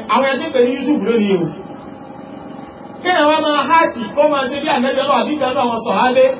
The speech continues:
bàbá ńlá irọ́, irọ́ burúkú tóun tó burú tó kó bẹ́ẹ̀ sì ni. So,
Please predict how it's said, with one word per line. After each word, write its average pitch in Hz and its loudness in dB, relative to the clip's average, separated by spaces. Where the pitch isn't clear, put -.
bàbá 269 0
ńlá 277 2
irọ́, 254 2
irọ́ 285 0
burúkú 302 0
tóun 277 4
tó 247 0
burú 247 2
tó 254 4
kó 247 4
bẹ́ẹ̀ 247 6
sì 220 2
ni. 160 0
So, 247 0